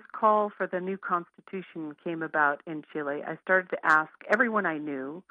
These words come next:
"What objection do you have to the Constitution?" And no one could tell me anything specific, no specific articles. And so that told me they didn't have any knowledge about the Constitution. And it was disturbing of where did this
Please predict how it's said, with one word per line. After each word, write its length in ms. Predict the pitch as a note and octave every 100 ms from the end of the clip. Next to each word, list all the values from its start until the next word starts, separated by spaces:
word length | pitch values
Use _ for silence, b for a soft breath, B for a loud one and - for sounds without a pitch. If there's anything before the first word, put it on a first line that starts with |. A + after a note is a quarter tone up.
| B B -
"What 300 | E3 A3 B3
objection 580 | F#3 F3+ F#3+ - - E3
do 100 | E3
you 100 | D#3+
have 300 | D3+ F#3 F#3+
to 40 | -
the 60 | E3
Constitution?" 960 | - C#3 - - - C3+ - C#3 F#3 - _ _ _ _ _ _ _ _
And 220 | F3+ F#3
no 140 | F3 F#3+
one 240 | F3+ E3+
could 180 | - E3 -
tell 140 | E3+
me 140 | E3+ D#3
anything 380 | F#3 F#3+ F#3 E3+ -
specific, 580 | D#3+ - D#3+ - - -
no 220 | E3+ F#3+ -
specific 460 | F3 - E3+ - - -
articles. 500 | D3 C#3 - - - _ _ _ B B B B B -
And 140 | D#3+
so 100 | G3+
that 220 | G3 G3+
told 180 | - G3
me 120 | F3+
they 120 | F3 E3+
didn't 260 | F#3+ F#3
have 180 | F3 E3+
any 160 | E3 D3+
knowledge 480 | D#3 D#3 E3 D#3 - _ -
about 320 | D#3 D3 -
the 80 | -
Constitution. 880 | - C#3+ - - - C#3 - A#2 A#2 - B B B B B
And 380 | - F#3 F3+ F3+
it 120 | -
was 120 | F3+ F#3 D#3+
disturbing 540 | F3+ - C4+ A#3 G3+
of 140 | F3+
where 260 | E3 F#3+ A#3+
did 140 | A#3+
this 140 | G3+